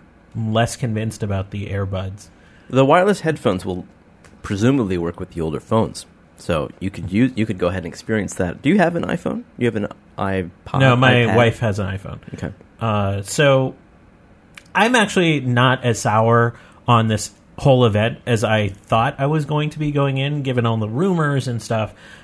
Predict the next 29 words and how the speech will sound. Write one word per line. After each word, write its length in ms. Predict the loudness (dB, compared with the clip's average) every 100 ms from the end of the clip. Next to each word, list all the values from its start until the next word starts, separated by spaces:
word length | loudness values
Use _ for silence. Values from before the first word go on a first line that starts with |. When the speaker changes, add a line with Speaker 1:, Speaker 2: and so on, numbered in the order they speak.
| -8
Speaker 1:
uh, 500 | -2 -2 -2 -8 -12 -16 _ -4
because 400 | -2 2 2 0 -6 _ -4
the 120 | -2
camera, 420 | 0 0 2 2 2
if 160 | 0
it 120 | 0 2
does 260 | 4 4
hold 200 | 2 0
the 60 | 0
potential 440 | -2 0 -2 -2
they 120 | -4 -4
say, 520 | -4 -4 -2 -4 -8 -18 _ _ _
is 280 | -2 0 0
a 80 | -2
pretty 360 | 0 0 2
important 520 | 0 0 -2 -4 -4
upgrade. 520 | -4 -4 -4 -4 -6 -12 -8
Speaker 2:
Mm-hmm. 260 | -2 0 4
Speaker 1:
I, 100 | 4 4 2
and 180 | 2 2
I 40 |
think 180 | 0 0
if 120 | 0
the 80 | 0
dual 320 | 0 2 2
lenses 420 | 2 0 0 -2 -2
does 260 | -4 -4
take 200 | -4 -4
hold, 340 | 0 0 0